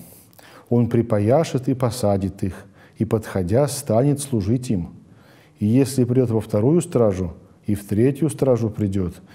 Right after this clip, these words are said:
и найдёт их так, то блаженны рабы те. Вы знаете, что если бы ведал хозяин дома, в который час придёт вор,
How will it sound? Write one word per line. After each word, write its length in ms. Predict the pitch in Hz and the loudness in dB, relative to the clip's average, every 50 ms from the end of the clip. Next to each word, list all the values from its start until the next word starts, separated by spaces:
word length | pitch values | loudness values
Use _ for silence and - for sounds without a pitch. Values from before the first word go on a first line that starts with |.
| - - | -10 -4
и 80 | - 120 | 0 2
найдёт 380 | 117 117 120 120 127 113 - | 2 4 4 4 2 0 0
их 120 | 104 - - | -4 -6 -4
так, 440 | - - 139 156 151 - - - - - - | 0 2 2 2 2 -2 -8 -18 -20 -6 0
то 140 | - 147 | 2 2
блаженны 800 | 156 147 143 151 143 120 98 98 107 117 139 151 147 151 156 156 | 4 4 4 2 2 2 0 2 2 4 4 4 4 4 2 2
рабы 440 | 147 127 117 107 101 90 92 113 120 | 0 0 0 0 0 0 0 0 0
те. 380 | 120 120 - - 90 82 76 - - - - _ - - - - - - - - _ | -2 -4 -6 -6 -4 -6 -6 -10 -16 -20 -20 _ -20 -20 -20 -20 -20 -20 -20 -16 _
Вы 200 | - 92 131 165 | 0 2 2 4
знаете, 640 | 170 160 156 143 127 120 113 - - - 110 104 104 - - - - - - - | 4 4 4 4 4 2 2 0 -2 -4 -6 -6 -6 -10 -16 -20 -20 -20 -20 -16
что 240 | - - - 123 | -12 -4 0 2
если 400 | 123 117 143 170 160 - - - | 4 4 4 4 2 2 0 0
бы 160 | 123 123 123 120 | 2 4 4 4
ведал 300 | 135 143 135 127 120 110 | 4 4 4 4 2 2
хозяин 500 | - - 110 113 120 113 107 104 101 98 | 0 0 2 4 4 4 4 2 2 2
дома, 380 | 117 147 165 156 120 98 92 - - - - - | 4 4 4 4 2 0 -2 -6 -12 -20 -20 -20
в 100 | - - | -10 -2
который 460 | - 127 117 127 - 143 131 127 117 | 0 0 2 4 4 4 4 4 2
час 340 | 104 - - 143 139 123 - | 2 2 2 2 2 2 0
придёт 640 | - - 123 117 110 117 131 135 127 127 - - | -2 -2 0 0 2 4 4 2 2 0 -2 -4
вор, 500 | 104 98 98 104 107 117 139 165 - - | -2 2 2 4 4 4 2 0 -4 -12